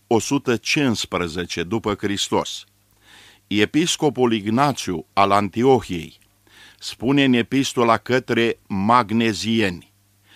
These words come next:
„Orice formă de iudaism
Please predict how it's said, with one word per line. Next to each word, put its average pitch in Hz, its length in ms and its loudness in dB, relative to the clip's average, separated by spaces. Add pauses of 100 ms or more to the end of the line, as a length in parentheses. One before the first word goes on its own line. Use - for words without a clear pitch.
(420)
„Orice 151 600 2
formă 135 560 4
de 110 120 0
iudaism 104 840 -2